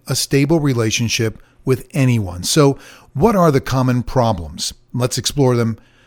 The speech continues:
subject by subject or piece by piece. There's lack of whole object relations. So by definition, from an object relations theoretical point of view, people with B P D do not have the whole object relations. This means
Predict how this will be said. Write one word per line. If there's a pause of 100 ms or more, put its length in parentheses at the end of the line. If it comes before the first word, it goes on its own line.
(220)
subject (120)
by
subject
or
piece
by
piece. (960)
There's
lack
of
whole
object
relations.
So
by
definition, (360)
from
an
object
relations
theoretical
point
of
view, (320)
people
with
B
P
D
do
not
have
the
whole
object
relations.
This
means